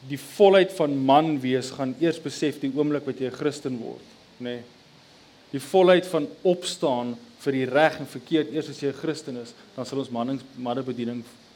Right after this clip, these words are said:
voller word. Dan gaan ons kerk wees, aantrekliker wees vir mans soos wat dit tans is.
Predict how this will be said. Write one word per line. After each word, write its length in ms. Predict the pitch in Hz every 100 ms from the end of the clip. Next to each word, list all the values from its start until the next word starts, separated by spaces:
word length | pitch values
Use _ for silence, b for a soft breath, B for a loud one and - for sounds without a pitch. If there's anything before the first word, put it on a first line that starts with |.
| -
voller 240 | 135 123 113
word. 280 | 107 101 - - - B B B 127
Dan 80 | 117
gaan 120 | 135
ons 200 | 139 -
kerk 340 | 170 165 160
wees, 420 | 139 131 117 - - B 135
aantrekliker 680 | 123 170 160 160 151 135
wees 320 | 120 120 - - - -
vir 80 |
mans 360 | 127 127 123 107
soos 160 | 117 131
wat 100 | 123
dit 120 | -
tans 320 | 117 110 -
is. 240 | 104 -